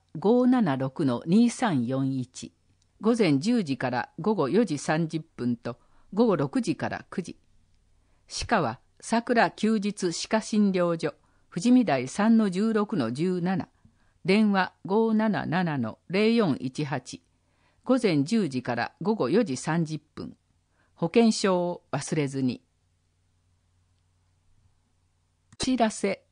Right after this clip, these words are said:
嘱託員等の応募書類、履歴書等は一切返却しません。また、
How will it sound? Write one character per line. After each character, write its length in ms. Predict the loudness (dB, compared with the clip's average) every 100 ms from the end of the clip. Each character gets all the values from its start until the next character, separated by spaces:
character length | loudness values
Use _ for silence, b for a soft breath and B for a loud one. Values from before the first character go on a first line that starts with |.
| _ _ _ _ _ _ _ _ _ _ _ _ _ _
嘱 320 | -2 0 0 0
託 240 | 0 4
員 220 | 4 4
等 220 | 2 2
の 280 | 2 2 2
応 80 | 2
募 100 | 0
書 200 | -2 -2
類、 320 | -2 -4 -10 -6
履 100 | 2
歴 220 | 2 2
書 160 | 0 0
等 240 | 2 0
は 200 | 0 -4 -10 _
一 100 | -4
切 380 | -2 0 0 -2
返 220 | 0 2
却 220 | 2 -2
し 140 | -4 -2
ま 140 | -2
せ 140 | -4 -8
ん。 100 | -10 _ _ _ _
ま 140 | -4
た、 180 | -2 -4